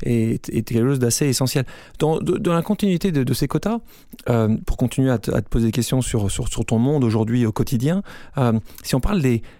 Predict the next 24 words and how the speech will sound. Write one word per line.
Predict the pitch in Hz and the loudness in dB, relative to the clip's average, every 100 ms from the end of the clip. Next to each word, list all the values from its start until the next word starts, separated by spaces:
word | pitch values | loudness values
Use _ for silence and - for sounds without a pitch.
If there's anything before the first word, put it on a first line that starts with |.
| - | -10
des | 151 127 | -2 2
minorités | 151 165 143 135 208 | 2 2 2 0 0
visibles, | 131 127 107 98 92 - - - - | 2 2 2 0 -2 -6 -16 -20 -8
euh, | - 110 107 104 - | -2 2 2 0 -4
alors | - | -2
ça | - | 2
m'amuse | 120 120 123 | 2 2 2
toujours | - 139 156 | 0 0 2
parce | 127 - | 0 0
que | - 120 - - - | 0 -2 -2 -10 -6
parfois | 127 - 151 | -4 0 0
quand | 135 123 | 0 0
je, | 110 107 101 - - | 2 2 0 -2 -8
quand | - | -4
je | 104 | 0
parle | 127 120 | 2 2
des | |
minorités | 113 107 98 107 | 2 2 2 2
visibles, | 107 123 185 123 - - - | 2 2 2 0 -4 -12 -6
euh, | 120 110 104 120 - - | -2 0 2 0 -2 -2
les | |
gens | 127 | 0
me | 139 | 0
disent : « | 127 | -2